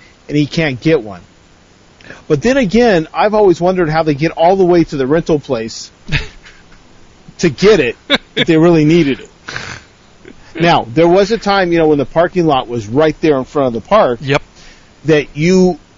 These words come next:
Speaker 1: "Hey, I've got somebody that
Speaker 2: I
Speaker 1: needs a
Speaker 2: miss those
Speaker 1: wheelchair."
Speaker 2: days. I miss those
Speaker 1: Now,
Speaker 2: days.
Speaker 1: yeah, yeah, that, there was, that was nice. Um, this was kind of that double-edged sword thing, too. Okay, if the guy needs a wheelchair, doesn't he probably already have one?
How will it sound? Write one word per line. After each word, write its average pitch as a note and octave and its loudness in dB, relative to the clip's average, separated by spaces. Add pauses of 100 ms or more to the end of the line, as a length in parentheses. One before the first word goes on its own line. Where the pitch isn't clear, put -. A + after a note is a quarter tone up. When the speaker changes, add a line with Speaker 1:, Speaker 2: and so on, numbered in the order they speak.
(260)
Speaker 1:
"Hey, D#3 0
I've C3+ -2
got E3+ 2
somebody E3+ 2
that D3+ 2
Speaker 2:
I D3+ -2
Speaker 1:
needs D3+ 2
a C#3 0
Speaker 2:
miss C3+ 0
those - 4
Speaker 1:
wheelchair." C3 0
Speaker 2:
days. C3 -8 (180)
I D3+ -8
miss B2+ -12
those C#3+ -6
Speaker 1:
Now, D3+ 0
Speaker 2:
days. C3+ -6
Speaker 1:
yeah, F#2+ -10 (100)
yeah, A#2 -6
that, C#3+ 0
there E3 2
was, C#3 0
that D3+ 0
was B2 -6
nice. F2+ -16 (480)
Um, C#3+ 0 (760)
this G3+ -2
was A#3 0
kind G#3 0
of F3+ 2
that D#3+ 0
double-edged D#3+ 0
sword E3 0
thing, D#3+ 2
too. E3+ 2
Okay, B2+ -4 (500)
if D3 -4
the E3+ -2
guy G#3 2
needs G3 0
a F3 2
wheelchair, D3+ 2 (400)
doesn't F3+ -2
he G3 0
probably E3+ 0
already D3 2
have C#3 -6
one? F#3 -2